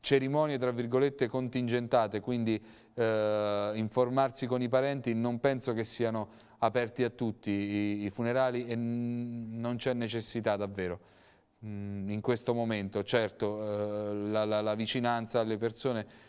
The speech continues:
però sono sospese tutte, tutte le cerimonie e c'è soltanto la possibilità per un gruppo ristretto di parenti di, eh, essere vicini nel momento del, dell'addio. Devono, devo ritirare una raccomandata depositata in un altro paese,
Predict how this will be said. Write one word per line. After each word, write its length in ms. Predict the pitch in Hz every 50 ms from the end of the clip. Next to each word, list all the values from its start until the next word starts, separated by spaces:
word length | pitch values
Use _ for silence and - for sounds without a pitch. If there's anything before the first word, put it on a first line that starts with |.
| - _ _ _ _
però 320 | - 135 139 151 147 135
sono 260 | 120 - 147 143 131
sospese 520 | 120 - 131 127 - - 151 135 123 131 127
tutte, 380 | 127 131 - - 139 127 127
tutte 240 | 117 127 113 - 127
le 80 | 123 117
cerimonie 500 | - 135 120 120 120 113 107 104 107 107
e 60 | 107
c'è 160 | - - 123
soltanto 680 | 110 - - 131 123 110 - - 135 127 127 117 127
la 80 | 117 117
possibilità 600 | 113 120 117 - - 120 113 120 123 117 127 123
per 100 | 113 110
un 100 | 110 110
gruppo 280 | 110 120 127 113 - 123
ristretto 480 | 117 110 - - 123 117 110 - - 107
di 100 | 104 104
parenti 480 | - 117 107 101 101 98 - 98 95 - - - - - - _ _
di, 300 | _ 117 117 113 120 117
eh, 100 | - 117
essere 560 | 107 107 107 110 117 113 - - 123 110 110
vicini 520 | 104 110 107 - - 113 107 104 101 101 98 - - - - _ _
nel 200 | 117 117 113 113
momento 480 | 117 113 110 113 110 107 104 107 113
del, 640 | 104 104 107 104 104 104 104 104 101 104 104 104 101 95
dell'addio. 560 | 101 104 101 101 98 92 90 92 90 90 95
Devono, 400 | 117 160 165 160 147 143 135 131
devo 240 | 131 135 175 180 175
ritirare 400 | 156 151 147 156 160 156 135 131
una 140 | 127 131
raccomandata 600 | 131 135 127 - 147 147 147 156 151 147 120 117
depositata 600 | 113 120 123 131 123 - 135 - 139 123 107 110 113
in 140 | 123 123 123
un 100 | 135 143
altro 260 | 139 127 - 131 117
paese, 480 | 110 139 139 135 117 98 - 98 92